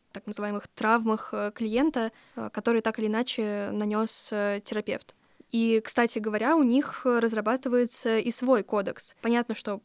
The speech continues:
пока что официально у нас все-таки кодекс Российского психологического общества, но вот пирау со своими сотрудниками работают над его уточнениями, переработками, и вот там как раз есть довольно грамотные дополнения и примеры,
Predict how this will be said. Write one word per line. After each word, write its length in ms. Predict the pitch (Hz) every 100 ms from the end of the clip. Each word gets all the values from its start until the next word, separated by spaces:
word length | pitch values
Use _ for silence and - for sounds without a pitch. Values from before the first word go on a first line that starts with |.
| -
пока 280 | 208 202
что 280 | 190 - - - -
официально 1080 | 226 247 240 220 214 208 208 208 214 - -
у 60 | 220
нас 240 | 214 214
все-таки 340 | - 214 226 -
кодекс 380 | 233 214 214
Российского 360 | 226 226 226 208
психологического 600 | - - 226 220 - 214
общества, 480 | 277 - 294 - 220 - _
но 200 | 226 240
вот 160 | 233 226
пирау 320 | 226 214 269
со 80 | 262
своими 840 | - 214 226 226 214 208 208 208 220
сотрудниками 600 | 220 220 254 254 233 220
работают 500 | 214 226 226 214 220
над 300 | 208 202 208
его 280 | 208 214 208
уточнениями, 840 | 208 220 240 302 294 247 220 214 _ -
переработками, 760 | 220 220 208 285 - 247 226 214
и 180 | -
вот 200 | 226 220
там 160 | 262 302
как 160 | 294 -
раз 240 | 233 -
есть 260 | 233 254 -
довольно 320 | 214 240 240
грамотные 720 | 208 220 269 262 233 226 220 -
дополнения 960 | 208 240 233 226 285 311 262 240 226
и 260 | 214 233 233
примеры, 680 | - 226 226 302 302 254